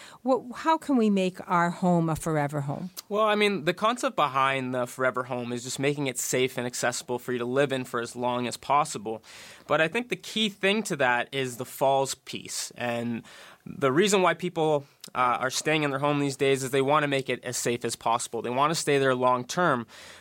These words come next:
Speaker 2: But falls are so important, and I just wanted to, to put some statistics out there for people to really give them perspective of what's happening with seniors and just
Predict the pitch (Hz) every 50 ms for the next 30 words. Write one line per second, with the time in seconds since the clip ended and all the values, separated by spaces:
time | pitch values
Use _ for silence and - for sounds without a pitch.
0 | - _ _ _ 135 - - - - - 175 190 208 202 185 170 147 - - -
1 | 180 170 185 185 180 170 - - 202 185 - 127 120 - - - - 127 131 131
2 | 131 131 131 139 185 175 - 175 175 175 175 - - 156 143 135 - - - -
3 | - - 170 160 - - 147 139 - - 127 - - 170 165 - 160 - - 139
4 | 131 - 131 123 120 - - - 139 127 - 127 123 123 - 123 117 135 147 156
5 | 165 151 151 139 143 135 127 123 - 131 127 - - 131 131 131 - 139 113 123
6 | 113 113 120 127 139 139 - - - 143 147 151 - 135 123 117 113 113 117 -
7 | - - - - - - 131 135 127 - - - 147 147 147 147 147 143 143 139
8 | 139 131 - - - 139 147 147 196 196 -